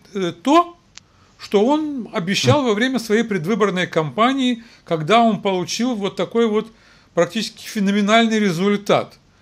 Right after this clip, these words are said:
когда его поддержало свыше семидесяти процентов. Я не говорю, что все семьдесят процентов голосовали за него именно потому, что он обещал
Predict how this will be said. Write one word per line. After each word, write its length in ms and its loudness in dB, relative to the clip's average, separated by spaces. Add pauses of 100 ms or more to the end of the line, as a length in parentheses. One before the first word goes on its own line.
(120)
когда 200 -2
его 160 2
поддержало 580 0
свыше 380 -6
семидесяти 540 -8
процентов. 640 -2 (420)
Я 100 0
не 80 -2
говорю, 180 0
что 160 -2
все 300 -2
семьдесят 460 -4
процентов 520 -2 (540)
голосовали 540 0
за 140 -4
него 200 0
именно 440 -2
потому, 400 0
что 180 -4
он 100 -4
обещал 680 0